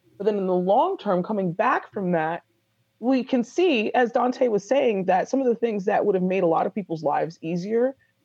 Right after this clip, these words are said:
um, are suddenly going to be called into question again. For that person who has a chronic illness where,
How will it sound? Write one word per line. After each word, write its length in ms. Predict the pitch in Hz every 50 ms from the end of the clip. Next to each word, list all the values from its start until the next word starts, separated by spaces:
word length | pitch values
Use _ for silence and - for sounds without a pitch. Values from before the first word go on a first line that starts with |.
| _ - _ _ -
um, 380 | 180 180 175 170 170 175 170 -
are 140 | - 185 175
suddenly 380 | - - 214 196 190 190 185
going 280 | 180 180 175 175 180 175
to 80 | 175 175
be 140 | 180 170
called 320 | - - - 185 180 156 156
into 160 | 165 - 156
question 400 | - - - - - - - 131
again. 340 | 123 - - - 85 - - _ _ _ _ _ _ _
For 80 | - 165
that 180 | 202 226 - -
person 480 | - 240 220 220 - 226 208 202 196
who 200 | 170 208 196 190
has 360 | 165 180 175 165 165 165 165
a 80 | - 165
chronic 480 | - - - 190 190 185 185 180 - -
illness 500 | 165 165 170 165 131 - - - - - -
where, 400 | 170 147 135 139 139 131 -